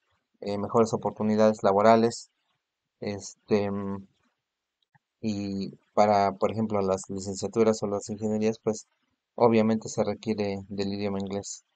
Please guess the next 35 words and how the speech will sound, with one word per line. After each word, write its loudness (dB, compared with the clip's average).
que -4
es -6
uno 2
de 2
los -2
más -4
hablados -2
alrededor -4
del 0
mundo. 0
No 6
es 0
el 0
más -2
hablado, 0
pero 2
es -8
uno -6
de -8
los -12
más -12
hablados. -12
Entonces, -10
mm, -10
si -10
ustedes 0
van 0
al -2
donde -2
sea 0
en -8
otro, 0
en 0
otro 2
país, 2